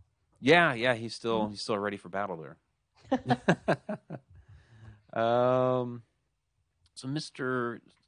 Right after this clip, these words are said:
Speaker 1: let's see, actually, I s-, I skipped one. Okay, so we'll, we'll do, we'll do this one first and then get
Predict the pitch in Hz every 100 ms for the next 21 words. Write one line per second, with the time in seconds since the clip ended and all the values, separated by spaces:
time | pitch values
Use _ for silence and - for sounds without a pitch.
0 | _ 110 - 95 90 - 95 - 78 85
1 | _ 95 90 - - - _ _ _ -
2 | 50 52 50 _ 50 _ _ _ _ _
3 | _ _ _ _ _ _ _ _ _ _
4 | _ _ _ _ _ - 123 95 82 127
5 | 123 135 123 123 98 98 98 107 92 87
6 | 87 - 87 - 85 82